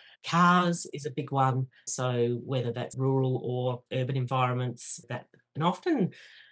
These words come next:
th-, the car chasing tends to be, uh, more lunging, biting, snapping at,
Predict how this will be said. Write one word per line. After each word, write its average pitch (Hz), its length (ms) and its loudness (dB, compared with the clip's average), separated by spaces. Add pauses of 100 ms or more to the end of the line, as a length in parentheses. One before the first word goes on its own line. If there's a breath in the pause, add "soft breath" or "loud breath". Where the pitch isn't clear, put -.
(180 loud breath)
th-, - 200 -16
the 185 100 -2
car 233 300 4
chasing 214 420 0
tends 156 460 -2
to - 80 -10
be, 135 560 -2
uh, - 80 -8
more 127 480 0
lunging, 117 420 -4
biting, 113 460 -6
snapping 110 420 -6
at, - 160 -8